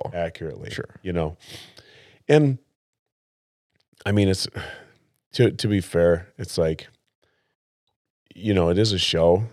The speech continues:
Speaker 1: so they're gonna take some
Speaker 2: Right.
Speaker 1: kind of creative license with, you know, how they're
Speaker 2: Yeah,
Speaker 1: gonna
Speaker 2: it
Speaker 1: create a
Speaker 2: makes it more
Speaker 1: character.
Speaker 2: of a thing if you can say the room stinks like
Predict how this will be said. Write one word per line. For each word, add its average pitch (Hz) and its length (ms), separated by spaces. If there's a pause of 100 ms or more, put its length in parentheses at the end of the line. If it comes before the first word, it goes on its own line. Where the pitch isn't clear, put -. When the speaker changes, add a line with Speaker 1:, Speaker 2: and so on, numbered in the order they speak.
(140)
Speaker 1:
so - 160
they're 92 140
gonna 92 200
take 85 240
some 76 160
Speaker 2:
Right. 73 140
Speaker 1:
kind 92 180
of 85 80
creative 90 500
license 82 500
with, 85 220 (560)
you 95 80
know, 92 100
how 87 120
they're 87 140
Speaker 2:
Yeah, - 140
Speaker 1:
gonna 92 120
Speaker 2:
it - 80
Speaker 1:
create 92 60
a - 40
Speaker 2:
makes 110 240
it 101 120
more 101 200
Speaker 1:
character. 92 60
Speaker 2:
of 85 80
a 82 100
thing 92 220
if 85 180
you 85 80
can 82 220
say 82 240
the 78 120
room 80 280
stinks - 460
like - 180